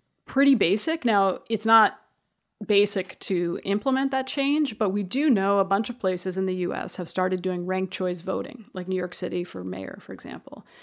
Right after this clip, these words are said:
Maine, Alaska, other places have started doing this. Lee Drutman wrote a book about this that I, that I recommend, about getting outside of the doom loop <laughs> of, of American politics.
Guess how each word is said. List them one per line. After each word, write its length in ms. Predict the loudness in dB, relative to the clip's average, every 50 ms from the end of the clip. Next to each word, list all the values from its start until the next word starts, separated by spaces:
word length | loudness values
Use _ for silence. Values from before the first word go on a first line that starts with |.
| -20 -18 _ -4
Maine, 340 | -2 -2 -2 -2 -2 -4 -4
Alaska, 400 | -2 -2 -2 -2 -4 -4 -4 -4
other 160 | -2 -2 -2
places 440 | -4 -2 -2 -2 -2 -2 -4 -8 -6
have 140 | -8 -8
started 300 | -6 -8 -8 -8 -8 -8
doing 300 | -8 -6 -6 -6 -6 -6
this. 360 | -8 -8 -8 -10 -12 -14 -14 -8
Lee 280 | -4 0 2 4 4 4
Drutman 460 | 4 4 4 4 4 2 0 -2 -2
wrote 180 | -4 -6 -6 -8
a 40 | -6
book 240 | -4 -6 -4 -4
about 280 | -6 -6 -6 -6 -8 -6
this 220 | -6 -8 -8 -8
that 160 | -8 -8 -6 -6
I, 220 | -6 -6 -8 -12 _ _ -6
that 140 | -6 -4 -4
I 120 | -2 -4
recommend, 640 | -4 -4 -6 -6 -8 -8 -8 -8 -8 -8 -8 -10 -10 _ _ -20 -20 -20 _ -10
about 240 | -8 -6 -6 -6 -2
getting 300 | -2 -2 0 0 -2 -4
outside 340 | -6 -6 -6 -4 -4 -4 -4
of 80 | -4
the 80 | -6 -8
doom 360 | -6 -4 -4 -2 -2 -4 -4
loop 260 | -6 -6 -6 -8 -10 -12 -12 -12
<laughs> 120 | -10 -6
of, 240 | -4 -4 -4 -6 -8 -8
of 200 | -6 -6 -6 -6
American 420 | -6 -6 -4 -4 -4 -4 -6 -6 -4
politics. 480 | -2 -2 -2 -2 -4 -6 -8 -10 -10